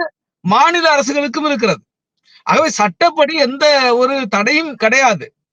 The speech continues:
இவர்களுக்கு மனத்தடை இருக்கிறது. இவர்களுக்கு வந்து, அ, சமூகத்தை, அதாவது என்ன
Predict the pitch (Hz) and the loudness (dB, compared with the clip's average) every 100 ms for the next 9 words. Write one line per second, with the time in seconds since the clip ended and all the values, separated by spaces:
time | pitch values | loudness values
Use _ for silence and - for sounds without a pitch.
0 | _ _ - 233 302 294 269 208 311 240 | _ _ -8 -4 0 0 -2 -4 -2 0
1 | 247 320 320 294 277 269 220 202 147 131 | 2 0 0 0 0 -2 -2 -2 -2 -8
2 | - 233 302 269 269 220 247 240 294 285 | -8 -4 -2 -2 -2 -2 -2 -2 -2 -2
3 | 220 - - - 220 214 220 233 254 330 | -2 -4 -12 -2 0 2 0 -2 0 2
4 | 320 233 277 208 247 269 269 262 | 2 2 2 2 2 0 -2 -2